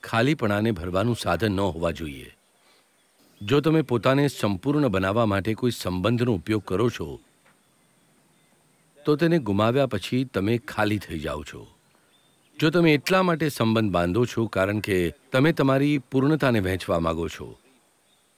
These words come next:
તો કોઈ દુઃખ નહીં થાય. જ્યારે આપણે આપણા પ્રિય વ્યક્તિને ગુમાવી દઈએ છીએ, ત્યારે આ બધું કામમાં નથી આવતું. આ કોઈ નુકસાનને નાનું બતાવવા જેવું લાગે છે.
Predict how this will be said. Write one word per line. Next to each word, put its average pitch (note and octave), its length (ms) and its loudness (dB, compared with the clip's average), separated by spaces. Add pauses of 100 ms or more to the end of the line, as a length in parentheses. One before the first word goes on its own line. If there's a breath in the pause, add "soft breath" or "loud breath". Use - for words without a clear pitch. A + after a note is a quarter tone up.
(500)
તો E3 100 2
કોઈ F#3+ 200 2
દુઃખ D3 240 0
નહીં G2+ 140 0
થાય. F2 300 -8
જ્યારે A2 280 2
આપણે A#2+ 340 2
આપણા A#2 340 0
પ્રિય C3+ 360 0
વ્યક્તિને B2+ 400 0
ગુમાવી A2+ 380 2
દઈએ F#2+ 280 0
છીએ, D#2+ 300 -8 (160)
ત્યારે E3+ 340 4
આ C3+ 200 0
બધું D3 200 -4
કામમાં A#2+ 340 2
નથી G2 240 -4
આવતું. D#2+ 520 -8
આ G#2+ 160 0
કોઈ C#3 320 2
નુકસાનને C#3 600 2
નાનું A2 360 4
બતાવવા F#2 360 2
જેવું F2 260 -2
લાગે E2 280 -4
છે. - 280 -14